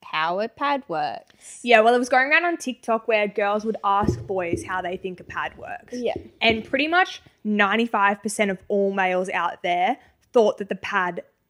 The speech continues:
Speaker 2: stuck to the coochie.
Speaker 1: <laughs>
Speaker 2: We're probably gonna blow some people's minds listening right now.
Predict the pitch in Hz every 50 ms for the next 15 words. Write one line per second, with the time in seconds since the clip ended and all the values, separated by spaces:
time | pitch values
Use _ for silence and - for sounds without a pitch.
0 | _ _ _ _ - - - - - 226 - - _ _ - 220 185 190 185 -
1 | - 190 175 - - - - 113 - - - _ - 285 - - - 339 214 208
2 | - - - 330 311 311 285 349 330 226 - 208 202 196 208 202 214 208 220 190
3 | 190 190 185 190 185 175 156 156 175 180 - 185 185 - - 196 185 - - 762
4 | 762 762 679